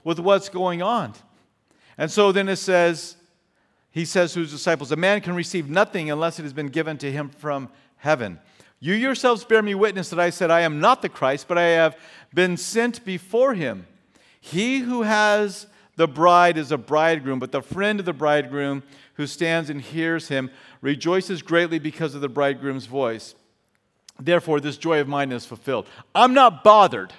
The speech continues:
I am not jealous over Jesus the Messiah and everybody's coming to him, because if God hadn't given that to him, he wouldn't have it. God has given him that ministry.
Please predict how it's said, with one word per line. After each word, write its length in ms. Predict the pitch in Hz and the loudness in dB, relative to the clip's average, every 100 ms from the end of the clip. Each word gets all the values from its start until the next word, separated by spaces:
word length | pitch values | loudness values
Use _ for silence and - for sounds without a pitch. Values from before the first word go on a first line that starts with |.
| _ _ _ _ _ _ - | _ _ _ _ _ _ 2
I 160 | 175 | 6
am 180 | 240 247 | 6 6
not 560 | 247 254 220 - - 127 | 4 4 2 -4 -20 -12
jealous 720 | - 226 226 180 147 - - _ _ _ | 2 4 6 4 2 -4 -16 _ _ _
over 520 | 196 180 175 175 165 - _ - | 0 2 4 2 0 -8 _ -14
Jesus 580 | 120 170 196 139 175 - | -6 -2 -2 -2 -6 -4
the 100 | 170 | -4
Messiah 640 | 165 156 190 170 160 139 - - | -4 -4 2 4 6 4 0 -10
and 160 | 143 160 | -6 -2
everybody's 460 | 170 175 165 160 123 | 2 2 2 -2 -4
coming 340 | - 165 151 | -6 -4 -4
to 60 | 139 | -4
him, 160 | 135 | -4
because 280 | 127 151 160 | -4 -4 -4
if 120 | 151 | -2
God 260 | 117 190 220 | 4 4 4
hadn't 280 | 220 202 175 | 2 -2 0
given 240 | 190 196 185 | -2 -2 -4
that 240 | 196 190 185 | 0 0 0
to 100 | 185 | -4
him, 220 | 185 185 - - | -4 -4 -10 -20
he 300 | - - 202 | -12 -2 0
wouldn't 300 | 180 180 180 | 2 0 0
have 300 | 165 151 127 | 2 2 2
it. 120 | 95 - _ _ _ _ _ 107 | -2 -12 _ _ _ _ _ 2
God 360 | 175 202 214 208 | 8 10 10 8
has 220 | 190 151 | 4 0
given 420 | 123 196 185 180 - | 4 4 4 -2 -10
him 320 | - 185 180 170 | -4 -2 0 2
that 240 | 165 135 | 2 2
ministry. 560 | 151 165 160 - 123 | -4 -4 -6 -6 -6